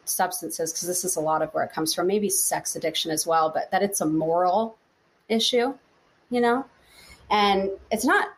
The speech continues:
it's just, I mean, any human being addicted or not addicted can make an immoral decision.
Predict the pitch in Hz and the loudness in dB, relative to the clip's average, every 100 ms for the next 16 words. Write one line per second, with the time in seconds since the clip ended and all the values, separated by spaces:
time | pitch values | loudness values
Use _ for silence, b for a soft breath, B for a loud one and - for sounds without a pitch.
0 | _ _ 233 220 359 415 302 - - - | _ _ -2 0 0 2 0 -2 -6 -2
1 | 285 269 269 262 - - _ _ _ _ | 2 4 2 -2 -16 -20 _ _ _ _
2 | _ _ _ _ _ _ _ _ 269 285 | _ _ _ _ _ _ _ _ 0 2
3 | 302 294 - 254 233 220 208 208 196 190 | 2 2 2 2 2 2 2 2 2 0
4 | - 190 202 175 160 175 190 165 156 165 | -2 -2 -2 -2 0 2 0 -2 -6 -8
5 | 165 165 170 165 156 160 156 160 156 - | -8 -4 -2 -2 -2 0 0 0 -2 -4
6 | - - - - 127 190 | -6 -4 -4 -4 -6 -8